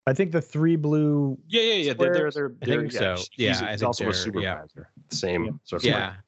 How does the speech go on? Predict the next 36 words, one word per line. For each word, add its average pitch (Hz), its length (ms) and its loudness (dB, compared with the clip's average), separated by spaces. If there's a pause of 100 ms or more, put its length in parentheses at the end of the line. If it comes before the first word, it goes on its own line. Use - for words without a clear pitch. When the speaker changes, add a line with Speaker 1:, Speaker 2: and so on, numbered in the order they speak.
(140)
Speaker 1:
Right. 107 240 -6 (260)
Speaker 3:
And 170 140 2
Speaker 1:
Yeah. 190 60 -4
Speaker 3:
he 214 260 -6
also 208 400 0
looks 120 460 -2
super - 680 0
imperial. 90 720 -6 (300)
You 165 120 6
know 175 80 4
what 170 60 2
I 160 40 0
mean? 151 220 0
Like, 117 140 -2
he 131 140 -4
just 113 300 -2
looks 101 460 -4
like 82 180 -8
an 78 60 -14
imperial. 80 420 -4
Speaker 2:
But 151 120 4
then 156 140 2
if 170 80 -2
Speaker 1:
Gaunt, - 60 -20
Speaker 2:
you 156 120 -6
actually 147 280 2
Speaker 1:
high 147 40 -2
Speaker 2:
do 143 220 -2
go 139 180 2
Speaker 1:
cheekbones. 123 100 -6
Speaker 2:
back, 110 320 -2
there 92 140 -2
are 104 180 2
cutaways 95 640 -4
to - 200 -4
Speaker 3:
Yeah. 98 260 0